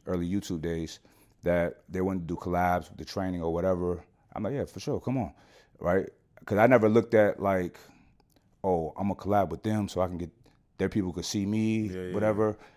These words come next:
Speaker 1: I never even cared about that, right? But it was a lot of people that did, got they, what they needed, and then never heard from.
Speaker 2: Mm.
Speaker 1: So these people, s-, like, it's funny 'cause when twenty twenty, when the George Floyd thing was going on, everybody was like, "Black Lives Matter."
Speaker 2: Mm-hmm.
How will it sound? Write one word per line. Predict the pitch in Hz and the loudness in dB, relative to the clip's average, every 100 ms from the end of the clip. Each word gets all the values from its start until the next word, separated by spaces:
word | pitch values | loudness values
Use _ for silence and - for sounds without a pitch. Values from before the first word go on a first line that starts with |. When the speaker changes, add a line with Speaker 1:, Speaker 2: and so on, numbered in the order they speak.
| - - | -8 0
Speaker 1:
I | 120 | 2
never | 135 120 | 4 4
even | 110 95 | 2 -2
cared | - 117 101 | -2 -2 0
about | 82 78 | -4 -4
that, | 82 80 | -6 -4
right? | 90 92 - _ - _ _ | -4 -4 -8 _ -20 _ _
But | - 98 98 | 2 4 6
it | |
was | 98 | 4
a | |
lot | 98 95 | 4 2
of | |
people | 107 90 | 0 -2
that | 82 | -2
did, | 82 104 95 85 78 - - 90 | 0 2 2 0 -10 -20 -20 -6
got | 90 90 | -4 -2
they, | 98 | -2
what | 76 90 | -2 -4
they | 87 | -4
needed, | 101 101 98 - | -2 -2 -4 -6
and | 92 | -10
then | 90 87 82 | -8 -8 -8
never | 92 82 80 | -6 -4 0
heard | 107 95 | 0 0
from. | 85 82 85 | -2 -4 -6
Speaker 2:
Mm. | 104 - 98 92 | -10 -10 -10 -4
Speaker 1:
So | 90 | 0
these | 95 98 | 0 0
people, | 107 95 | -2 -2
s-, | - - - | -4 -10 -4
like, | 90 85 - - - - | -2 -2 -8 -20 -20 -12
it's | 90 | -8
funny | - 110 98 | -2 0 0
'cause | 98 85 | -2 -2
when | 92 90 85 78 78 _ _ _ _ _ _ _ | -2 -2 -4 -8 -14 _ _ _ _ _ _ _
twenty | - 117 110 | -4 -4 -4
twenty, | - 104 101 98 90 - | -2 0 0 -2 -8 -12
when | 87 | -8
the | 82 | -6
George | 71 101 95 | 0 0 0
Floyd | - 98 95 | -2 0 0
thing | 98 98 | -2 -4
was | 92 | -4
going | 95 98 | -4 -2
on, | 98 78 | -2 -2
everybody | 90 92 92 | -2 0 -2
was | 85 | -4
like, | 85 | -4
"Black | 123 123 | -4 -2
Lives | 131 123 120 | -2 -4 -2
Matter." | 123 120 113 101 | -4 -2 -4 -6
Speaker 2:
Mm-hmm. | 101 101 | -8 -14